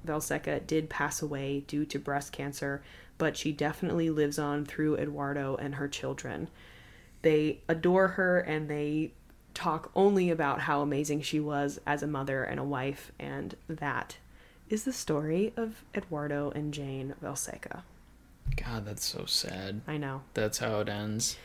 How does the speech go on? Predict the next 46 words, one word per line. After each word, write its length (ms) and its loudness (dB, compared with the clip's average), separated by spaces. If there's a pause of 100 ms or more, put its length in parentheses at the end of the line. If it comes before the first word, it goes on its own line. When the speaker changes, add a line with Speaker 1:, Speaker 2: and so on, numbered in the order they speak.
(200)
Speaker 1:
It 100 4
is, 420 6
which 280 0 (140)
I 420 2
am 240 0
very 240 2
sad 300 0
to 40 -10
say, 320 0
but 300 2 (640)
she 200 0
seems 360 4
like 160 4
a 60 4
really 600 6
incredible 560 0
woman, 460 0 (560)
and 480 2 (440)
Speaker 2:
Absolutely. 720 2
Speaker 1:
yeah, 240 4 (440)
so 300 0 (480)
her, 120 6
her 240 8
children 320 6
had 160 6
nothing 400 4
but 140 2
amazing 440 2
things 300 -4
to 80 0
say 200 -2
about 220 -4
her, 200 0
and 160 2
they 80 4
were 100 2
like, 180 2
"We 140 8
are 100 6
so 320 4
lucky 500 0
that 140 0
we 120 0
had 240 0
her 120 -2
for, 360 -2